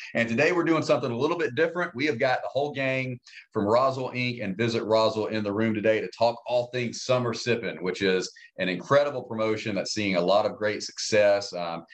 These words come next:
several years in at this point, always takes place over the course of the summer. And, um, we're at this point where, you know, we're halfway through it, a little over halfway through, and want to really talk about the successes that we've seen with this summertime promotion.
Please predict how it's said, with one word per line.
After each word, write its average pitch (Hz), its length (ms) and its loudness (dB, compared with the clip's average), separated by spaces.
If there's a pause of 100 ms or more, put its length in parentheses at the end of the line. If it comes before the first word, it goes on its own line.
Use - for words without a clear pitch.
several 127 460 0
years 110 260 0
in 107 180 -2
at 104 100 -8
this 104 240 -2
point, 104 380 2
always 123 320 4
takes 113 220 -4
place 101 260 2
over 98 140 -2
the 92 80 -6
course 107 300 0
of 95 60 -2
the 90 60 -2
summer. 95 460 2 (340)
And, 87 320 0
um, 82 380 2
we're 90 140 0
at - 60 -4
this - 160 0
point 101 180 2
where, 87 120 2
you 92 80 0
know, 87 80 4
we're 85 160 2 (380)
halfway 117 540 0
through 110 400 -2
it, 107 100 0
a 101 40 -10
little 110 200 0
over 101 200 -2
halfway 101 440 -2
through, 101 400 -2 (360)
and 95 180 -2
want 143 180 4
to 127 60 2
really 139 260 0
talk 107 320 2
about 98 360 0
the - 60 -20
successes 120 680 -2
that 95 160 -4
we've 98 200 -2
seen 98 400 0
with 107 240 2
this - 240 0
summertime 95 560 0
promotion. 92 760 -2